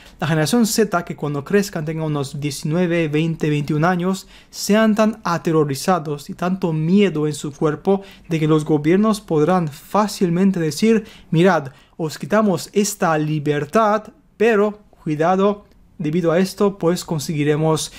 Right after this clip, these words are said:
sobrevivir ante el cambio climático". Esta gente que ya está aterrorizada desde pequeños, por supuesto, aceptarán esta oferta sin siquiera resistirse.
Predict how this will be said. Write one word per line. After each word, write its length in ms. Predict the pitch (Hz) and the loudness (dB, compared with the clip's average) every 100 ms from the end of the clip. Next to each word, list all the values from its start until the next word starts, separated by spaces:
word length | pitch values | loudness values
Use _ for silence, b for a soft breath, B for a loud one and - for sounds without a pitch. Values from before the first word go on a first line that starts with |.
| B B - - | B B -14 -8
sobrevivir 640 | - 156 151 151 156 170 | -2 2 4 4 4 2
ante 260 | 170 175 180 | 0 0 -2
el 140 | 160 | -2
cambio 420 | 151 165 170 170 | -2 -2 0 0
climático". 800 | 156 151 156 165 139 139 151 139 B B | 0 0 2 0 -2 -4 -4 -4 B B
Esta 340 | - 185 - 160 | 0 0 0 0
gente 340 | 175 208 214 | 2 2 0
que 60 | 165 | 0
ya 100 | 175 | 0
está 400 | 180 190 175 - | -2 0 -2 -2
aterrorizada 920 | 175 170 180 170 156 151 135 208 185 | -6 -4 0 0 0 -2 0 0 2
desde 320 | 147 147 143 143 | 0 -2 -4 -6
pequeños, 800 | - 143 190 233 202 220 214 b b | -4 -2 2 2 2 -2 -6 b b
por 180 | - 160 | -4 -4
supuesto, 540 | - 135 190 190 202 - | -4 -2 0 0 -2 -2
aceptarán 840 | 165 151 - 139 - 175 185 151 - | -2 -2 -4 -4 0 0 0 -4 -8
esta 320 | 190 190 190 | -6 -4 -2
oferta 600 | 170 - 190 190 196 190 B B | -4 -2 -4 0 0 -2 B B
sin 520 | - - 185 202 220 - | -12 -4 2 2 2 -4
siquiera 720 | - 185 156 165 170 165 - | -10 -8 -2 0 2 0 -6
resistirse. 1400 | - 160 170 170 - 175 - - 202 190 - 156 139 139 | -14 -4 -2 -2 -6 -6 -4 0 2 2 -2 -4 -4 -6